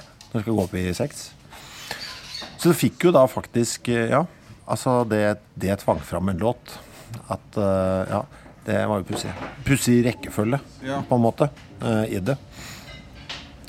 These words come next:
Speaker 1: Eh, nei, der er jeg ganske fornøyd, ass, med sluttproduktet, sånn tekstmessig, sånn håndverksmessig.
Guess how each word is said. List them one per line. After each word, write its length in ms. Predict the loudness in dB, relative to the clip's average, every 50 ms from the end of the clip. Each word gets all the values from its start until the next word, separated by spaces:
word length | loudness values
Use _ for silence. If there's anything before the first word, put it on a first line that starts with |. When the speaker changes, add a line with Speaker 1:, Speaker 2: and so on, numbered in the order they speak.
| -16 -16 -16 -18 -18 -18 -18 -18 -16 -16 -16 -14 -14 -14 -10
Speaker 1:
Eh, 120 | -2 0
nei, 520 | 2 4 6 6 6 4 4 4 2 4 4
der 100 | 4 4
er 100 | 4 2
jeg 100 | 0 0 -2
ganske 180 | -4 -4 -2
fornøyd, 280 | 0 2 2 2 2 0
ass, 180 | -2 -2 -6 -8 -8 -4 -2
med 120 | 0 0
sluttproduktet, 680 | 0 -2 -4 -6 -8 -10 -8 -6 -6 -4 -2 -2 0 0
sånn 120 | 0 -2
tekstmessig, 800 | -2 -4 -6 -6 -10 -8 -4 -2 0 0 0 0 0 0 2 2
sånn 160 | 2 2 2
håndverksmessig. 1000 | 2 2 2 0 -2 -4 -4 -6 -6 -8 -4 -2 0 0 0 0 0 -2 -4